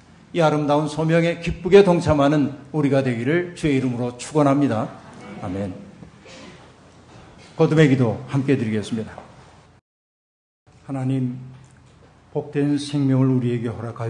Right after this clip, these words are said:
주시고, 우리가 이 땅에 사는 동안도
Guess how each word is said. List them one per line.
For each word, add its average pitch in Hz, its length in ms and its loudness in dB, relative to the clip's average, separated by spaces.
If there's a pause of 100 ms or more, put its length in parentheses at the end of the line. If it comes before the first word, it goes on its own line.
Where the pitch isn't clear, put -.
(140)
주시고, 113 520 -12 (840)
우리가 143 260 0
이 139 120 -2
땅에 143 280 0
사는 135 360 0
동안도 127 640 0